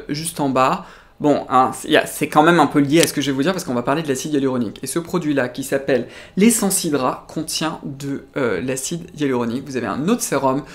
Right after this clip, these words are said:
de chez S V R qui est d'ailleurs excellent, qui contient aussi de l'acide hyaluronique, c'est, euh, l'ampoule B trois. Parce que aujourd'hui, nous sommes réunis pour répondre à une délicieuse question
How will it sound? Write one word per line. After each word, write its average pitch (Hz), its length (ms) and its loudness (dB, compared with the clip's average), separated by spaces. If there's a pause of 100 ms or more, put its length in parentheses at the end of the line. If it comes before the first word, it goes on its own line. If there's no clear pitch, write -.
(280)
de 135 80 -2
chez 135 260 0
S 143 140 0
V 139 300 6
R - 160 -6
qui - 180 -4
est 117 40 0
d'ailleurs 113 340 2 (260)
excellent, 165 540 2
qui - 160 -12
contient 156 260 -2
aussi 165 200 -2
de 143 40 0
l'acide 135 220 0
hyaluronique, 139 400 2 (320)
c'est, 175 480 4
euh, 143 160 6
l'ampoule 175 720 0
B 175 340 4
trois. 214 600 2
Parce 180 160 0
que - 100 2
aujourd'hui, 247 840 4 (100)
nous 175 280 2
sommes 202 320 2
réunis 139 760 -2
pour 135 140 -8
répondre 147 300 -4
à 123 40 -2
une 123 200 0
délicieuse 226 720 0
question - 480 -8